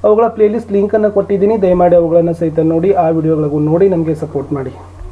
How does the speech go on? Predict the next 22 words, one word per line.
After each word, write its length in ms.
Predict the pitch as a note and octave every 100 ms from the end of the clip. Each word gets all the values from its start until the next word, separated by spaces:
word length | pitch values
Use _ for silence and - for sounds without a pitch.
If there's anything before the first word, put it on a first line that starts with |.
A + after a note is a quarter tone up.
| - F3 E3+
So 120 | E3
ಫಸ್ಟ್ 280 | D#3+ D3+ F3+
ಟೈಮ್ 140 | F3
ವಾಚ್ 260 | D#3+ E3 F#3+
ಮಾಡ್ತಿದ್ರೆ 420 | F#3 G3 F#3+ A3
ಸಬ್ಸ್ಕ್ರೈಬ್ 420 | F3+ - F#3 E3+
ಜೊತೆಗೆ 280 | E3 F3 D#3+
ಬೆಲ್ 200 | D#3+ D#3+
ಐಕಾನನ್ನು 420 | D#3 D#3 D#3 D3+
ಅವಶ್ಯವಾಗಿ 580 | C#3+ D3+ - D#3+ D3+ D3
ಒತ್ತಿ 300 | D3 - D3+
ಅಂತ 180 | C#3 C#3
ಹೇಳ್ತಾ 260 | D#3 A3+ B3+ - - - - - -
ಶುರು 180 | - A3+
ಮಾಡೋಣ. 280 | F3+ D3 C#3 C3+ - - - -
ಚಟುವಟಿಕೆಗಳು, 920 | G3+ G#3+ F#3+ D#3 D#3 D3+ E3 A#3+ - - - - - - - - -
ಪ್ರಶ್ನೆ 300 | D#3+ - G3
ಒಂದು, 260 | A#3+ E3 D3+ - - - G#3
<clears throat> 460 | F#3+ E3 D#3+ -
ಇದಿತ್ತು 340 | F#3 G#3+ - G#3
ಶೀರ್ಷಿಕೆ 440 | F#3 D#3+ F#3+ F#3+
ಏಳು, 440 | F#3+ G3+ G3+ D#3